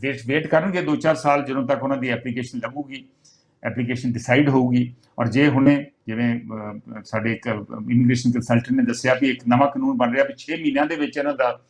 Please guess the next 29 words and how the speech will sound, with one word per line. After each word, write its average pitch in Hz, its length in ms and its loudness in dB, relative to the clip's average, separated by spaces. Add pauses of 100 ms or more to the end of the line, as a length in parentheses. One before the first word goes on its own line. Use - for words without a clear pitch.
(140)
ਅਹ, 110 360 -4
ਜਿਹੜੇ 117 400 -8
ਇੰਟਰਨੈਸ਼ਨਲ 120 500 -2
ਸਟੂਡੈਂਟਸ 117 380 -6
ਇੱਦਾਂ 117 200 0
ਦਾ 117 100 0
ਕਲੇਮ 117 260 -4
ਫਾਈਲ 113 220 0
ਕਰਦੇ 110 280 -2
ਆ, - 20 -2
ਉਹਨਾਂ 117 120 -4
ਦਾ 117 100 -8
ਫੈਸਲਾ 104 380 -6
ਹੋ 95 100 -6
ਜਾਊਗਾ। 90 280 -14 (360)
ਤੇ 131 60 -8
ਇਹ 123 180 -2
ਬਹੁਤ 127 180 2
ਸਾਰੇ 107 260 -2
ਲੋਕਾਂ 104 280 -8
ਨੂੰ 101 140 -10
ਸ਼ਾਇਦ 98 220 -8 (320)
ਵਾਪਸ 104 480 -4 (180)
ਜਾਣਾ 104 240 -4
ਪਊਗਾ 120 320 2
ਜਾਂ 156 180 4
ਅੰਡਰਗਰਾਉਂਡ 160 460 2
ਰਹਿਣਾ 120 180 0
ਪਊਗਾ। 98 300 -10